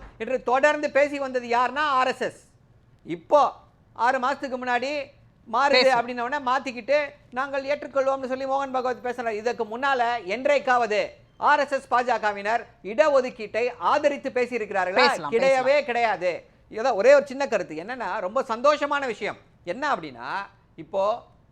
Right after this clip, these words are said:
Speaker 1: காங்கிரஸ் தான் அஜெண்டாவை செட் பண்ணுது, பாஜக ரியாக்ட் பண்ணுது.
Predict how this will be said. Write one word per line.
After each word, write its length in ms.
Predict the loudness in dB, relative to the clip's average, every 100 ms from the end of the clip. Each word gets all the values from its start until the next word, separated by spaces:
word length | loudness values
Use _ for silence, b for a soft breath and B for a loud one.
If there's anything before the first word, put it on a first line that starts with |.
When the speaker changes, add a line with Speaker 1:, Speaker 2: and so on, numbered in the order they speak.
| _
Speaker 1:
காங்கிரஸ் 480 | -6 -6 -6 -10 -6
தான் 180 | -4 -4
அஜெண்டாவை 300 | -2 0 0
செட் 220 | -4 -12
பண்ணுது, 240 | -12 -16 -20 _ _ -20 _ _ -4
பாஜக 480 | -4 -2 -4 -2 -4 0
ரியாக்ட் 260 | 0 -2
பண்ணுது. 220 | -14 -14